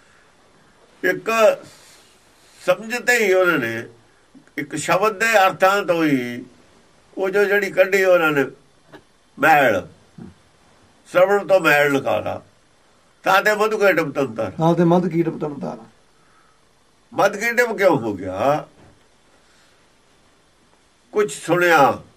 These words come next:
Speaker 1: ਧਰਮ, ਉਹਦੇ 'ਚ ਮੈਲ ਸੀਗੀ ਤਾਂ ਨਿਕਲੀ ਨਾ।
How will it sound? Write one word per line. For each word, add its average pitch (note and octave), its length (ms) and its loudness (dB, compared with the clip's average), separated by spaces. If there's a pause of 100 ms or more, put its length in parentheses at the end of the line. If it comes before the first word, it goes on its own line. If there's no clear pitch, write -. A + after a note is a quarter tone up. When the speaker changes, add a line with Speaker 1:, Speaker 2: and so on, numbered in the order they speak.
(420)
Speaker 1:
ਧਰਮ, D3+ 360 2 (2250)
ਉਹਦੇ A#3+ 280 2
'ਚ G#3 60 -8
ਮੈਲ G#3 300 2
ਸੀਗੀ B3+ 400 -2
ਤਾਂ G#3 220 2
ਨਿਕਲੀ D3+ 320 -4
ਨਾ। F#2+ 280 -10